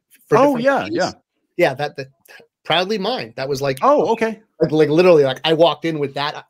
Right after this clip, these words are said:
Speaker 1: I, I've never had a, had a idea literally translate directly to market as quickly and as literally as that project. So.
Speaker 2: Oh, wow. No,
Speaker 1: Uh,
Speaker 2: that's, that's really cool 'cause I, I love those because, um, you know, I grew up with the, uh, Star Wars Micro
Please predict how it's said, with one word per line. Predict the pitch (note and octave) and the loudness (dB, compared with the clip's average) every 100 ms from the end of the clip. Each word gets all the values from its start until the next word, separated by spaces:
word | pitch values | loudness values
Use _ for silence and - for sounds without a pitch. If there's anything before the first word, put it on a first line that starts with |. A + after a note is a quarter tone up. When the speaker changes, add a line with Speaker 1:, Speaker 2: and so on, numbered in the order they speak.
| - | -18
Speaker 1:
I, | E3 - - - | -18 -18 -10 -2
I've | F#3 | 0
never | F3+ G3 G3+ | 2 2 2
had | F3 E3+ | 2 0
a, | D#3+ | -2
had | - E3 D#3 - | -4 -4 -4 -6
a | D#3+ C#3 - | -8 -8 -8
idea | D#3+ D3+ C3 D3+ D#3+ | -6 -6 -4 0 0
literally | E3+ D3 E3+ D#3 D#3+ | 0 -2 -2 -2 -6
translate | - D3+ D3 D#3 | -4 -4 -2 -2
directly | C3+ C3 D3+ D#3+ | -2 -4 -2 2
to | D3+ | 2
market | B2 C3+ C3+ F3+ - _ _ _ _ - | 2 -4 0 0 -2 _ _ _ _ -6
as | D#3 D3 | -6 -4
quickly | - C3 F3+ E3+ | 0 0 0 0
and | D3+ | 0
as | C3+ | -2
literally | C3 D3+ D3 C3 | 0 4 4 4
as | B2 | -2
that | B2+ B2 | -4 -4
project. | B2 B2 - - - - | -6 -6 -10 -16 -20 -16
So. | - B2 A#2 _ - | -8 -8 -8 _ -4
Speaker 2:
Oh, | C#3+ A2+ | -2 -2
wow. | G2 A2 G2 F2 - - | 0 2 2 -2 -6 0
No, | D3 | 2
Speaker 1:
Uh, | |
Speaker 2:
that's, | E3 E3 | 4 0
that's | B3 A3 F3+ | -2 -4 -2
really | G#3+ G3+ | 0 -2
cool | - D#3+ | -2 -2
'cause | C3 D#3+ | 0 0
I, | D#3 D#3 | 0 0
I | |
love | C#3 C#3 C3+ | 2 2 4
those | B2+ G2+ | 2 0
because, | A#2 A2+ G#2 | -4 -2 -4
um, | A2 G2+ F#2+ F#2 F2 | -4 -2 -2 -6 -8
you | B2 | -4
know, | G2+ | -2
I | G#2 | -2
grew | G#2+ G2+ | -2 -4
up | F2+ | -2
with | G2 F2+ | -6 -6
the, | F#2+ F2+ | -6 -4
uh, | E2 C2+ - | -4 -6 -6
Star | - A2 G2+ | -2 2 2
Wars | F#2 F2 F#2 | 0 -4 -4
Micro | G2 G2+ F2+ | -4 -2 -2